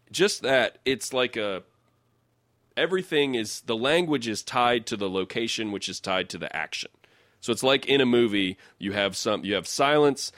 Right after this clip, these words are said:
then you have a gunshot that rings out like thunder, but then you have actual lightning, but then you have rain on the ground, and there's blood on the ground as the rain is, as the, as the rain, you know, disperses it across this, like, courtyard or whatever.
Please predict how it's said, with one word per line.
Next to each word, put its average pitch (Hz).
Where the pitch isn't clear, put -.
then 117
you 131
have 101
a 92
gunshot 127
that 90
rings 110
out 107
like 101
thunder, 92
but -
then 117
you 117
have 101
actual 110
lightning, 92
but 95
then 120
you 113
have 98
rain 120
on 98
the 92
ground, 82
and 101
there's 92
blood 113
on 101
the 95
ground 87
as 90
the 87
rain 87
is, -
as 90
the, 92
as 82
the 87
rain, 90
you 90
know, 78
disperses -
it 82
across 80
this, -
like, 80
courtyard 73
or -
whatever. -